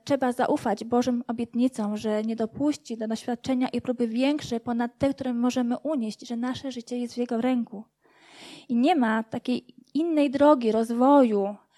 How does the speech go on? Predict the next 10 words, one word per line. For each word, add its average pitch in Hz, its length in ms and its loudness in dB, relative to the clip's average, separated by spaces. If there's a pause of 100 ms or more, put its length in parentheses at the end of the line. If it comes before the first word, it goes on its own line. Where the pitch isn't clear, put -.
(320)
naszego 240 340 -4
charakteru 247 680 0
i 240 120 -6
wzrostu 262 360 -2
naszej 254 340 0
wiary, 247 240 4
jak 254 220 0
próby 269 320 2
i 262 60 -2
doświadczenia. 247 800 -2